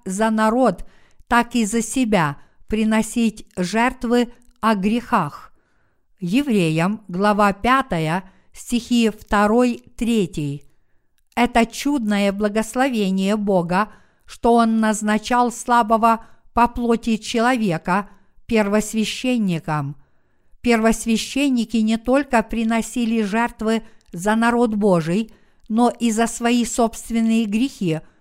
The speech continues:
потому что они были слабыми людьми, подверженными искушениям.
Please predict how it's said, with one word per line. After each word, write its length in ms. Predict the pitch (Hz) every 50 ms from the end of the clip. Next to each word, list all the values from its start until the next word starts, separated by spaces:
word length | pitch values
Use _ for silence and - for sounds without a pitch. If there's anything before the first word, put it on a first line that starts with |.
| _ _ _ _
потому 360 | _ 233 220 - 226 226 226 233
что 220 | - - - 226
они 280 | - 220 226 226 226 233
были 320 | 202 220 233 226 226 226
слабыми 800 | 226 - - - 247 226 226 214 196 208 208 208 208 214 208 202 - - _ _
людьми, 640 | - 185 202 240 262 254 240 196 185 185 175 170 185 - _ _ _ - _ _
подверженными 1400 | - 220 214 190 185 208 190 214 240 277 285 262 202 208 196 185 185 185 190 190 190 190 202 220 240 240 - - 240
искушениям. 1120 | 240 - - - - 247 240 - - 226 190 180 175 160 147 143 139 135 127 120 120 -